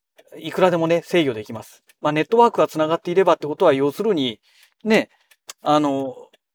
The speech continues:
四ジー回線がありますから、普通のね、携帯の、えー、回線がありますので、そこから制御すればね、いくらでもどこでもできてしまうというね、圏外にならない限りどこでも制御できますので、まあ、そういう使い方もありかななんて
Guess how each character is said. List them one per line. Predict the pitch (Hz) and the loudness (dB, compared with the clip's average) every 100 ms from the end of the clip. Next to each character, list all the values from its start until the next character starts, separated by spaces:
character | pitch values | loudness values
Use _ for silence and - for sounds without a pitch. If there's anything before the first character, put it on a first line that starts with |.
| _ _ _ _ _ | _ _ _ _ _
四 | 180 185 196 | -4 -2 0
ジ | 175 | -2
ー | 180 | 2
回 | 190 160 | 0 2
線 | 139 | -4
が | 117 | -4
あ | 127 | -4
り | |
ま | 147 147 | -2 -4
す | |
か | - | -4
ら、 | 120 127 110 _ | 0 0 0 _
普 | - | -12
通 | 143 | -8
の | 135 | -4
ね、 | 160 - | -4 2
携 | 156 156 | 2 4
帯 | 151 | 2
の、 | 143 143 - - - - - | 0 -4 -8 -20 -20 -20 -10
え | 131 | -6
ー、 | |
回 | - 143 | -2 -2
線 | 151 | 0
が | 143 | -2
あ | |
り | 143 | -4
ま | 139 | -6
す | - | -10
の | 117 | -16
で、 | 120 | -6
そ | 202 | -6
こ | 196 - | -6 -4
か | 247 | -2
ら | 233 | 0
制 | 262 175 | -2 -4
御 | 139 | -6
す | 139 | -4
れ | |
ば | 123 120 | -4 -4
ね、 | 131 | -8
い | |
く | - | -4
ら | 190 | -2
で | 185 | -2
も | 175 175 | -2 -2
ど | 147 208 | -2 2
こ | 180 | 2
で | |
も | 127 113 - | 2 -8 -8
で | 151 | -10
き | - | -8
て | 127 | -10
し | 123 | -8
ま | 113 | -10
う | 107 | -10
と | 107 | -16
い | |
う | 120 | -14
ね、 | 135 _ - | -14 _ -4
圏 | 214 226 | -2 2
外 | 165 | 2
に | 127 | 2
な | 123 127 | -4 -4
ら | 135 | -2
な | 120 | -4
い | |
限 | - 117 113 | -8 -14 -12
り | 113 | -12
ど | 123 | -8
こ | 175 | -4
で | |
も | 208 196 | -4 -4
制 | - 202 | -2 -2
御 | 143 | 0
で | 120 | -6
き | 127 | -8
ま | 120 | -12
す | - | -12
の | 110 | -10
で、 | 131 120 104 _ _ _ _ _ - | -4 -4 -4 _ _ _ _ _ -8
ま | - | -8
あ、 | |
そ | - 170 | -2 -2
う | 190 | 0
い | |
う | 185 | -2
使 | - 185 | -2 -4
い | 175 | -2
方 | 175 160 | -4 0
も | 151 180 | 0 0
あ | |
り | 196 | -2
か | - 139 | -6 -6
な | 170 156 | -4 -4
な | 120 | -6
ん | 110 | -12
て | 113 | -12